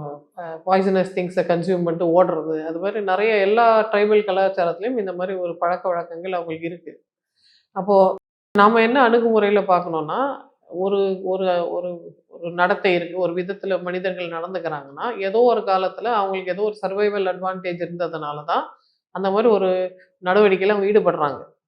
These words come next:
சம்பந்தமே இல்லாம தனக்கு சர்வைவலுக்கு யூஸ்ஃபுல் இல்லாத விஷயத்தை எந்த ஜீவராசியும் செய்யாதுன்ற பட்சத்துல மனித-, மனிதர்கள் மட்டும் எப்படி செய்வாங்க?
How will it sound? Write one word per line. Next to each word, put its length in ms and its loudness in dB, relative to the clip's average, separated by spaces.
சம்பந்தமே 540 4
இல்லாம 320 4
தனக்கு 380 0
சர்வைவலுக்கு 760 0
யூஸ்ஃபுல் 320 -2
இல்லாத 400 2
விஷயத்தை 360 -4
எந்த 240 6
ஜீவராசியும் 600 6
செய்யாதுன்ற 600 0
பட்சத்துல 480 -6
மனித-, 400 6
மனிதர்கள் 440 4
மட்டும் 220 -6
எப்படி 200 -2
செய்வாங்க? 400 0